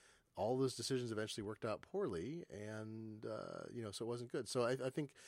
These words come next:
they had to have some kind of coming to Jesus moment after the dot-com crash, and since then, despite the issues with not being able to produce a consistent profit, um,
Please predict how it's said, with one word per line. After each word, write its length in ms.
they 120
had 100
to 60
have 320
some 140
kind 240
of 200
coming 280
to 60
Jesus 360
moment 260
after 280
the 80
dot-com 420
crash, 480
and 300
since 320
then, 280
despite 460
the 100
issues 340
with 240
not 180
being 140
able 160
to 80
produce 380
a 60
consistent 680
profit, 580
um, 260